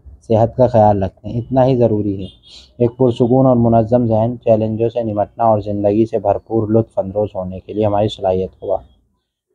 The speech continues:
सांस की ताकत। सांस दिमाग और दिमाग के दरमियान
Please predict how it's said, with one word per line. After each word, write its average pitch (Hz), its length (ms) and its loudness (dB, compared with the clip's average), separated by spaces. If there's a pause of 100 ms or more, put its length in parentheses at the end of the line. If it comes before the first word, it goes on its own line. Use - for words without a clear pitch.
(100)
सांस 120 280 2
की 131 140 -2
ताकत। 101 400 -2 (800)
सांस 123 260 4
दिमाग 120 400 2
और 120 140 4
दिमाग 117 320 0
के 120 160 -6
दरमियान 107 500 -2